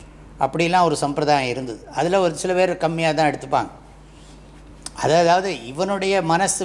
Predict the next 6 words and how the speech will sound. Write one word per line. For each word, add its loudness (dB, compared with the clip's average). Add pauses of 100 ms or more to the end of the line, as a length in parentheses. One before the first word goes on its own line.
விசாலத்தையும் 0
காட்டணும், 0
அவனுடைய, 0 (1040)
அது -2 (120)
வாங்குற, 2 (160)
எடுத்துக்கிறவனுடைய 0